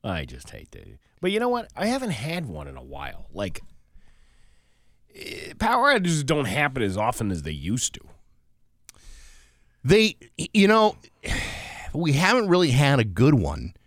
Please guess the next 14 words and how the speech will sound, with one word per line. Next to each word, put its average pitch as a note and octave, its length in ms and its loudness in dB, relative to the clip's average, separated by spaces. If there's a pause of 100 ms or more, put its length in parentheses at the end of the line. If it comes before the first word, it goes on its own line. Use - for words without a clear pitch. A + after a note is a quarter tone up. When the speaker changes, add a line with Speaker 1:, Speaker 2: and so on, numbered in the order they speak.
Speaker 1:
Yeah. D2 400 -6
Speaker 2:
since, - 360 2
like, F#2+ 180 2
the E2+ 120 0
hurricane A2 680 4
and G2+ 160 0
the F2 120 0
ice A2 200 4
storm. - 360 -8
Speaker 1:
And G#2 160 -4
the F2+ 60 -8
tornado. G2+ 580 -4 (680)
Speaker 2:
Eh, A#2 140 -2
right. B2 600 0